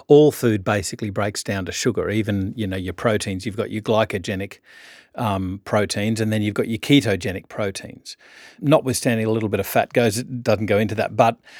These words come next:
but they were basically sort of simplifying it down to sugar. But I, I just, why don't they get the message that we're not talking about blood sugar as in glyconeogenesis,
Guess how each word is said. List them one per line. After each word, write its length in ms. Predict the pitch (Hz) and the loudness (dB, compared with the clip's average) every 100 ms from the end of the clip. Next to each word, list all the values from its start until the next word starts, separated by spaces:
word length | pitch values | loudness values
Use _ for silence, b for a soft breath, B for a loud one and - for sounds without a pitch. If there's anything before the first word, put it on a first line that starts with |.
| B B | B B
but 200 | - 135 | -2 -2
they 100 | - | 2
were 120 | 127 123 | 2 4
basically 580 | 139 160 - 175 143 | 4 4 2 -2 0
sort 240 | 120 - 117 | 0 0 -2
of 80 | 104 | 0
simplifying 840 | - - 151 - 113 - 110 107 | -2 0 0 -2 -6 -2 0 -2
it 160 | 92 | -4
down 280 | - 107 107 | -4 -2 -4
to 200 | - 104 | -4 -6
sugar. 400 | - - 139 107 - | -4 -2 0 -2 -4
But 160 | - 120 _ _ - | -6 -6 _ _ -20
I, 100 | - - | -16 -12
I 200 | - 147 135 | -6 -6 -6
just, 320 | - 180 - - - 294 165 165 | -6 -6 -6 -10 -16 -14 -12 -10
why 280 | 156 160 196 | -4 -2 0
don't 240 | 233 247 - | 2 0 0
they 80 | 180 | -4
get 160 | 175 | -2
the 80 | 135 | 0
message 400 | 135 147 156 123 | 0 0 -4 -2
that 100 | 165 | -2
we're 140 | 170 | 0
not 200 | 185 240 | 0 -2
talking 400 | - 156 170 - | 0 0 0 0
about 360 | 170 123 107 98 b b b b b b | 0 0 -2 -4 b b b b b b
blood 420 | 120 110 127 151 123 | -2 6 8 8 4
sugar 500 | - 117 104 156 151 b b b b _ | 2 2 0 -6 -12 b b b b _
as 220 | 135 131 | 2 4
in 380 | 127 120 113 117 _ - | 4 4 2 -2 _ -10
glyconeogenesis, 1500 | 120 104 123 123 117 104 107 92 107 104 98 110 101 - - | -4 4 6 6 2 0 0 2 0 0 -2 -2 -2 -2 -4